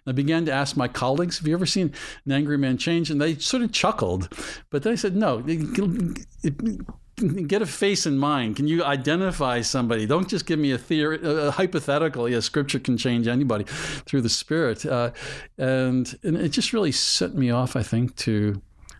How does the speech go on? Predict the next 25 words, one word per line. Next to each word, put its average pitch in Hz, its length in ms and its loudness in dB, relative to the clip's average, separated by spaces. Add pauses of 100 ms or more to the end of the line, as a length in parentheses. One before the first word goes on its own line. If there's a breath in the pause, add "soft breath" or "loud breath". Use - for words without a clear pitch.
(160 loud breath)
to, 113 360 0
"Lord, 113 520 0 (540)
teach - 340 0
me 110 200 2
how 107 280 2
to 101 140 -2
speak - 640 -2
to - 160 -6
angry 104 280 0
men." 98 380 2 (520 loud breath)
So - 140 -2
what, 233 140 0
what 208 160 0
came 190 200 2
out 151 160 2
of 131 120 -2
that 123 280 0
was 110 240 0
a 101 220 2
book 139 260 -2
of, 107 420 -2
I 110 60 2
think, - 220 -2
fifty - 460 0
different 107 640 -2